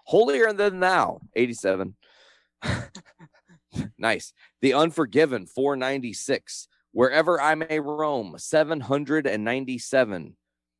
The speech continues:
Don't Tread on Me, seventeen. Through the Never, two thirty-three. Nothing Else Matters, twelve twenty-seven. Of Wolf and Man, two fifty-four.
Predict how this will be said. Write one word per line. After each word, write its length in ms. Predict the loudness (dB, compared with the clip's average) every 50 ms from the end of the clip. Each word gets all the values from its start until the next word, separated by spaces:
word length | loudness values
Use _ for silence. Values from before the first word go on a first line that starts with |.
| _ _ _ _ _ _
Don't 260 | 2 2 2 2 2
Tread 240 | 0 -2 0 0 2
on 200 | 0 0 0 -2
Me, 320 | -4 -6 -6 -6 -8 -10 -14
seventeen. 880 | -12 -6 -2 -2 0 0 -2 -6 -4 -4 -2 -2 -2 -4 -6 -8 -10 -14 _ _ _ _ _ _ _ _ _ _
Through 200 | -4 0 0 0
the 140 | 2 2 0
Never, 420 | 0 2 0 0 2 0 -2 -6 -6
two 200 | -8 -6 -4 -4 -4
thirty-three. 800 | -2 -2 -2 -2 -2 -6 -10 -8 -8 -6 -6 -6 -6 -8 -12 -16 _ _ _
Nothing 440 | -10 -4 -2 -2 -2 0 -2 -2 0
Else 260 | 2 0 0 0 0
Matters, 480 | -2 0 2 2 2 2 2 0 -2 -4 _
twelve 440 | -4 0 4 4 4 4 4 0 -4
twenty-seven. 1040 | -8 -4 -4 -2 -2 -4 -6 -10 -8 -2 0 2 2 2 2 0 -2 -2 -4 -6 -8 _ _ _ _ _ _ _ _ _ _ _ _ _ 0
Of 200 | 2 2 2 2
Wolf 280 | 2 0 0 0 -2
and 100 | -4 -4
Man, 320 | -2 -2 -2 -2 -2 -4 -6 -8
two 180 | -6 -4 -4
fifty-four. 800 | -2 0 -2 -2 -2 -6 -10 -6 -2 0 0 0 0 -2 -4 -10